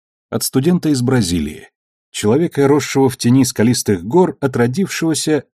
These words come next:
и взрослевшего под склонами горы Олимп или в коридорах Цереры. Он и сам вырос при микрогравитации. Но диалект астеров был для него так же чужд, как для всякого выходца из колодца.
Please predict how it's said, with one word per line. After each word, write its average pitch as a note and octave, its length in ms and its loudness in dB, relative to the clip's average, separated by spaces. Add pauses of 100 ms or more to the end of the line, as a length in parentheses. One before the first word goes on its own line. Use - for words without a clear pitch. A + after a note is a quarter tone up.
и D3 100 0
взрослевшего C3 760 0
под A#2+ 180 -2
склонами E3+ 400 0
горы B2+ 400 2
Олимп D#3 420 0 (120)
или E3+ 180 0
в C3+ 80 -4
коридорах G#2+ 500 2
Цереры. F2 520 -4 (640)
Он C#3 180 2
и C#3+ 40 2
сам F#2+ 360 0
вырос C3 320 2
при G2 180 -2
микрогравитации. G2+ 1120 -2 (480)
Но G#2+ 140 4
диалект A2+ 440 2
астеров C3+ 480 0
был C3+ 220 -2
для B2 160 2
него C3+ 220 4
так A#2 280 -4
же F2+ 100 -4
чужд, - 560 -8
как A2 200 -4
для G2+ 160 0
всякого C#3 500 -4
выходца A2 460 -2
из F2 100 -6
колодца. - 580 -8